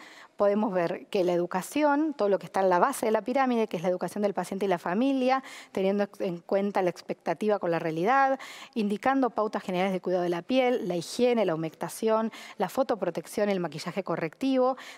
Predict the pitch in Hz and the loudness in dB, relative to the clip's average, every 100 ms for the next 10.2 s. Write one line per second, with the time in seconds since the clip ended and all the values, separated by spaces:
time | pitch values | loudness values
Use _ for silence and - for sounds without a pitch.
0 | - 196 202 247 233 196 180 190 196 190 | -4 0 2 2 0 -2 -2 -2 -2 -4
1 | 170 - 185 240 226 - 170 165 170 - | -6 -2 2 2 0 -4 -4 -4 -4 -2
2 | 233 226 226 - - - 190 - 170 170 | 0 2 0 -2 -12 -4 -4 -2 -4 -2
3 | 160 226 233 190 165 175 - 165 175 190 | 0 2 4 4 0 -2 -4 -4 -2 -2
4 | 202 202 220 - 285 277 277 - - - | -2 -2 -4 -2 2 2 2 -4 -14 -4
5 | 285 285 302 302 - 196 185 165 202 208 | -2 2 2 2 0 0 0 0 2 2
6 | 185 170 170 160 - 180 180 156 262 - | 0 0 0 -2 -8 -10 -8 -8 -10 -14
7 | - - - - 285 294 240 175 175 240 | -18 -20 -18 -4 2 4 4 4 4 2
8 | 240 240 233 220 285 214 - 160 185 202 | 4 4 2 0 0 -2 -2 -6 -6 -6
9 | 196 196 202 214 220 247 269 269 233 - | -2 0 0 0 0 0 -2 -2 -2 -2
10 | 247 | -4